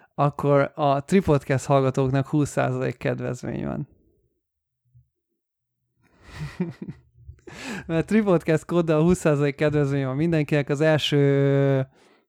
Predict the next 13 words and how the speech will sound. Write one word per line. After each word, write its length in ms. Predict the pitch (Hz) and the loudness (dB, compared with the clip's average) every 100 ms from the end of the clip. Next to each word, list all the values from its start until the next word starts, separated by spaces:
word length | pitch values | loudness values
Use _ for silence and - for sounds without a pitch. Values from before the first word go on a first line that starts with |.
| _ | _
várjál, 640 | 135 127 139 131 127 127 - | -2 2 4 2 2 -2 -6
mennyire? 680 | 139 135 143 131 117 - - | -4 0 0 0 -4 -10 -12
Mit 220 | 139 - | -10 -6
mondott 360 | 139 139 135 | -6 -4 -6
a 40 | 135 | -8
csávó? 600 | - 147 117 123 131 - _ _ _ _ - | -2 0 0 0 -4 -6 _ _ _ _ -4
Azt 280 | 139 - | -4 -2
mondta, 440 | 143 131 127 151 156 | -2 -2 0 0 2
hogy 440 | 139 156 175 - _ | 4 4 2 0 _
az 180 | - 143 | -4 2
első 420 | 175 180 - 156 | 6 6 4 2
tizenkét 680 | 147 - 156 147 135 143 135 | -2 -4 -4 -4 -4 -4 -4
hónapra. 680 | 127 127 120 117 120 - | -4 -4 -4 -6 -10 -10